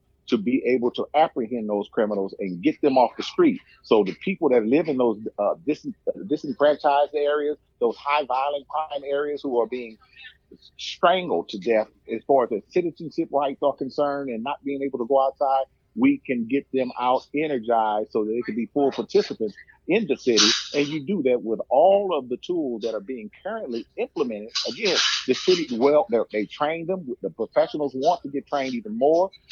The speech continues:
They understand the policies. The policies are outstanding, but everything is in place for them to be very effective at what they're doing.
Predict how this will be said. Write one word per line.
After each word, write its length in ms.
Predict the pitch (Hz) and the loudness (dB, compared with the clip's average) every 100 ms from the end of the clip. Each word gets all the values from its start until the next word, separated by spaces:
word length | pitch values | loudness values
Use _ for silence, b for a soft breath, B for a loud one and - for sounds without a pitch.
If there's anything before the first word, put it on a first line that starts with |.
| - | 0
They 140 | 120 | 2
understand 480 | 123 135 - 123 95 | 2 -2 -2 -2 -2
the 80 | 82 - | -6 -4
policies. 460 | 151 156 165 190 160 | -2 -2 -4 -6 -8
The 100 | 101 - 98 | -8 -6 -4
policies 420 | 165 185 165 127 | -2 -2 -4 2
are 160 | 120 113 120 | 4 4 2
outstanding, 640 | 120 - - 127 120 117 123 - - - | -2 -2 -6 -4 -4 -4 -6 -8 -12 2
but 200 | 120 - _ | 2 2 _
everything 540 | 202 208 190 196 185 | 0 0 2 0 0
is 160 | 151 - 151 | -4 -4 -6
in 160 | 131 | -6
place 640 | - 131 226 254 160 - _ _ _ | -6 -2 -2 -2 -6 -12 _ _ _
for 180 | 151 139 | 2 2
them 200 | 143 151 | 2 -2
to 80 | 143 | -4
be 200 | 123 139 | -2 -2
very 320 | 123 180 151 | -2 -2 -2
effective 440 | 120 - 208 165 135 | -4 -4 -4 -2 -2
at 60 | |
what 220 | 123 139 | -2 -2
they're 120 | 127 113 | -4 -4
doing. 380 | 185 151 113 | -2 -2 -4